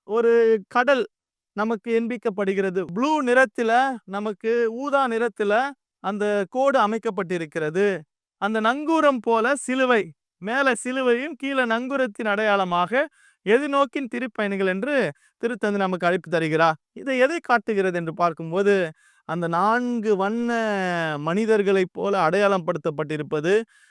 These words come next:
நான்கு திசையில் இருக்கிற மக்கள், இந்த உலகத்தில் இருக்கிற மக்கள். அந்த கீழே ஊதா நிறத்தில கோடிட்டப்ப-, கோடிட்டு காட்டப்பட்டிருப்பது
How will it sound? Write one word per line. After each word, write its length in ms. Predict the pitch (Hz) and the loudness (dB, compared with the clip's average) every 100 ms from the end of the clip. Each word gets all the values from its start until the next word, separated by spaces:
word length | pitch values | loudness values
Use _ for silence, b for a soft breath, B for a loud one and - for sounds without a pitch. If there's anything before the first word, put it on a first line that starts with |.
| b | b
நான்கு 500 | 151 165 202 202 190 | 0 2 2 0 2
திசையில் 360 | 180 208 214 | 2 2 2
இருக்கிற 520 | 190 175 156 165 165 226 - | 2 0 -2 -2 0 0 -4
மக்கள், 440 | 143 135 - 170 - | -10 -10 -8 -6 -6
இந்த 180 | - 131 | -6 -4
உலகத்தில் 400 | 143 175 175 156 | -2 -2 -4 -4
இருக்கிற 340 | 151 143 175 | -4 -4 -6
மக்கள். 360 | 185 135 - 156 - _ | -6 -6 -6 -10 -10 _
அந்த 160 | - 175 | -8 -8
கீழே 380 | - 277 294 247 202 190 | -6 -4 0 4 4 4
ஊதா 360 | 240 269 262 | 0 2 4
நிறத்தில 680 | 247 208 208 185 196 190 185 175 _ _ _ _ | 4 2 0 0 2 4 2 -2 _ _ _ _
கோடிட்டப்ப-, 600 | 226 247 233 190 185 190 165 | 2 2 2 0 -2 -4 -2
கோடிட்டு 360 | 220 240 233 233 | 2 2 2 -2
காட்டப்பட்டிருப்பது 840 | 208 208 214 185 175 170 156 175 | 0 0 0 -4 -4 -6 -4 -4